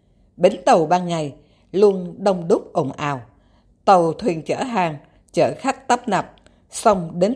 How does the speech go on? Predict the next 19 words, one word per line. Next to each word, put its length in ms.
tối 420
không 220
khỏi 240
vắng 200
vẻ 320
lạnh 260
lẽo. 300
Kể 160
cả 340
chốn 180
phồn 220
hoa 220
như 180
Thượng 280
Hải 400
cũng 160
vậy. 260
Bến 320
tàu 260